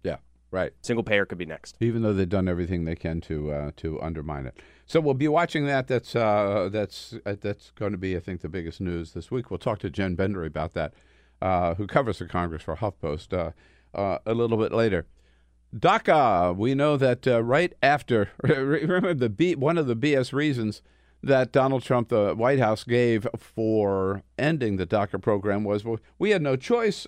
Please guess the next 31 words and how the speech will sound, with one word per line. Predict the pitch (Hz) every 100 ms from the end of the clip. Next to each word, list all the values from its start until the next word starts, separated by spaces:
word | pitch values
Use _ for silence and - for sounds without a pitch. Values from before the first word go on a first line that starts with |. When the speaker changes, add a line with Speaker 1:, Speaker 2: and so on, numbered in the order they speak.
| -
Speaker 1:
Um, | 131 123 123 123 120
Jeff | 117 -
Sessions | 147 139 120 107
said | 101 92
this. | 139 -
"We | 170
had | 165 196 185
to | 143
do | 156 175
it | 151
because | 135 147 127 - -
ten | - 190
states | - - 180 147 -
were | 131
gonna | 120
file | - 139 127
a | 92
lawsuit | 107 170 - 117 92 -
if | 120 113
we | 92
didn't, | 123 151 90 90 _ _ _ _ _ _ _ _ _ _ _ _ _ _ -
uh, | 95 90 -
end | 143 135
the | 101
program." | - 151 156 98 85 101 - -
<laughs> | 120
Well, | 113 67 101 104
guess | 113 101
what? | 131 110 - - 78 - 123 123 123 117 110
Fifteen | - 175 - - 208 226 160
states, | - 127 113 113 -